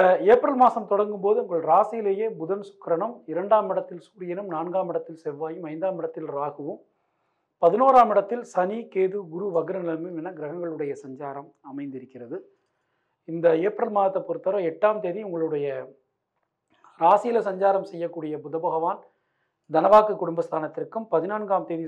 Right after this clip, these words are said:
சூரிய பகவான் தைரிய வீரிய ஸ்தானத்திற்கும், பதினாறாம் தேதி சுக்கிரன் தனவாக்கு குடும்பஸ்தானத்திற்கும் பெயர்ச்சி ஆகிறார்கள்.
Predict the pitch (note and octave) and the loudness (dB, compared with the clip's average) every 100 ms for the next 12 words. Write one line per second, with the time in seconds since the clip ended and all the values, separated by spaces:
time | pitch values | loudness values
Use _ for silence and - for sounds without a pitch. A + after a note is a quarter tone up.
0 | D#3+ G3+ G#3 F3+ D#3 E3 D#3 D3 E3 F3 | -10 -10 -6 -4 -4 -4 -4 -6 -6 -6
1 | D#3+ D3+ - C#3+ - C#3 G3 F3+ D3+ G3 | -10 -10 -12 -16 -16 -16 -14 -10 -4 -2
2 | G3 E3+ E3 D#3+ D#3+ D#3+ - G3 - _ | 0 -2 -6 -12 -16 -10 -2 -2 -2 _
3 | _ _ _ _ _ - D#3 A3 A#3+ A3+ | _ _ _ _ _ 0 4 8 8 6
4 | F#3+ F3+ E3+ - D3+ D3 C#3+ - - D3 | -2 -2 -4 -4 -4 -6 -12 -12 -6 -4
5 | D3 - B2 A2+ G#2 _ G#2 G#2 - | -4 -10 -14 -14 -16 _ -20 -20 -20